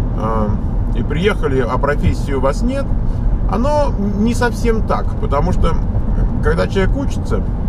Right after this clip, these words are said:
особенно в молодые годы, у него мозги развиваются, он научается, э, делать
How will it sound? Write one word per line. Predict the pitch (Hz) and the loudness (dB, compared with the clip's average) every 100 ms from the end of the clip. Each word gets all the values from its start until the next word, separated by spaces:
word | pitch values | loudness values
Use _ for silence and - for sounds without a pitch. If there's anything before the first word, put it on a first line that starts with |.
| - - | -2 0
особенно | 139 165 143 143 | 0 2 2 2
в | |
молодые | 139 151 151 135 | 2 2 2 0
годы, | 123 123 - - - - - - - - | 2 2 0 0 0 2 2 2 0 -2
у | - | 0
него | 254 262 | 2 4
мозги | 220 220 185 202 | 4 4 4 4
развиваются, | 185 160 160 147 135 113 127 123 - - - - - - - - - - - | 4 2 2 2 2 0 0 0 0 0 0 0 0 0 0 0 0 0 2
он | - 196 180 151 | 2 0 0 0
научается, | 170 170 190 185 180 - 151 139 | 0 2 2 4 2 0 0 2
э, | - 117 - - - - - - - | 0 2 2 4 4 2 0 0 0
делать | - 202 151 | 2 2 0